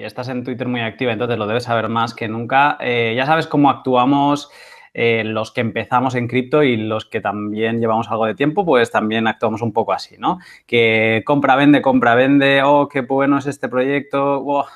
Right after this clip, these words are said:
qué, qué pasada, venga, voy a poner un poco, no vaya a ser que me lo pierda, eh, ostras, pero hoy ha subido, vera, espera que lo vendo".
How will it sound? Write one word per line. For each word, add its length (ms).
qué, 240
qué 120
pasada, 560
venga, 220
voy 120
a 80
poner 200
un 140
poco, 320
no 80
vaya 160
a 40
ser 280
que 120
me 80
lo 140
pierda, 600
eh, 580
ostras, 460
pero 180
hoy 160
ha 60
subido, 400
vera, 280
espera 300
que 80
lo 120
vendo". 500